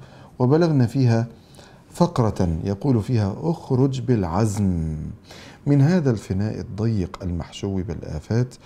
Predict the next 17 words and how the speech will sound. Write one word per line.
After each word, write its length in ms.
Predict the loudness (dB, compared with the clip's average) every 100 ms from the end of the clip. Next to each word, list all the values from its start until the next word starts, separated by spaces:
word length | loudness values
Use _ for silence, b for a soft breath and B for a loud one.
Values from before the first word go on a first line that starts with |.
| B B -6
إلى 140 | -4
ذلك 460 | -2 -2 -2 -2 -8
الفناء 460 | -12 -8 -6 -6 -6
الراحب 680 | -8 -6 -6 -6 -6 -6 -8 B B B B -4
الذي 280 | -2 -2 -6
فيه 300 | -8 -8 -6
ما 220 | -4 -2
لا 120 | -2
عين 340 | -4 -4 -4
رأت، 360 | -4 -4 -4 -6 -16 B B
فهناك 680 | -6 -4 -2 -2 -4 -4 -8 B B B -10
لا 340 | -6 -2 -2
يتعذر 720 | -2 -4 -4 -4 -4 -2 -2
مطلوب 560 | -2 -4 -6 -4 0 0 -4 B B -4
ولا 300 | 0 2 2
يفتقد 520 | 0 -4 -8 -6 -6
محبوب". 500 | -4 -4 -6 -8 -10